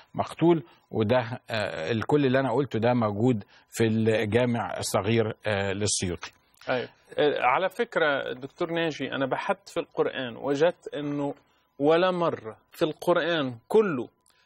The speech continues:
Speaker 2: ذكر لفظ شهيد بمعنى أنه شخص يموت في سبيل الله، ولا مرة إطلاقًا، بل ذكر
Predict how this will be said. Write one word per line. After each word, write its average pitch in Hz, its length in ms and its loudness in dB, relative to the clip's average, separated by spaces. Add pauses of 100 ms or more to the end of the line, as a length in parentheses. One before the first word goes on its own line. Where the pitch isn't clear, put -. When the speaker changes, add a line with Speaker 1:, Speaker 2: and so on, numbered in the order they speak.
(200)
Speaker 2:
ذكر 127 640 0
لفظ 151 500 -2
شهيد 165 600 -2 (140)
بمعنى 185 560 0
أنه 151 400 -4
شخص - 480 -4
يموت 156 440 -2
في - 140 -8
سبيل 131 420 -2
الله، - 240 -6 (260)
ولا 190 380 4
مرة 165 340 -6 (840)
إطلاقًا، 175 600 2 (420)
بل 160 220 4
ذكر 233 500 2